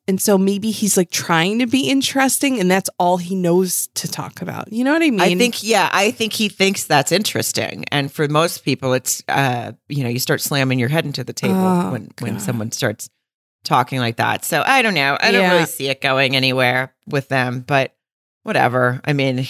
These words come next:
Speaker 2: I, I just glad she, I'm glad that girl got herself some donuts and had a nice day and that she kind of clapped back at him.
Speaker 1: Yes.
Speaker 2: As the kids say.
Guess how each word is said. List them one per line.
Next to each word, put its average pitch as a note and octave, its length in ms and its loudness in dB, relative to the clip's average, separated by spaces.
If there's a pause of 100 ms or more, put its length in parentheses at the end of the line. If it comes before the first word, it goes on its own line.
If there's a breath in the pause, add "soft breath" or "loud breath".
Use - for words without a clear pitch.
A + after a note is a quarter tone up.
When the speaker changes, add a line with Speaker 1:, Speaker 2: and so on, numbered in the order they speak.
Speaker 2:
I, D3+ 400 0
I D#3+ 140 4
just E3 200 -6
glad A#2+ 220 0
she, - 200 -6
I'm C#3 120 -6
glad B2+ 240 0
that A#2 160 -2
girl A#2+ 100 -2
got A#2+ 220 -2
herself A#2+ 280 -6
some C3 160 -10
donuts A#2 400 -6
and C3+ 120 -6
had A#2+ 160 -4
a A#2 40 -6
nice A#2 280 -6
day A#2 240 4
and A#2 100 2
that - 80 -2
she - 140 -2
kind B2+ 260 -2
of A#2+ 140 -10 (240)
clapped C3+ 320 -2
back B2+ 280 2
at B2+ 60 -2
him. B2+ 420 -6 (200)
Speaker 1:
Yes. G3+ 460 2
Speaker 2:
As E3+ 140 -2
the D3 100 2
kids B2 120 2
say. C#3 480 2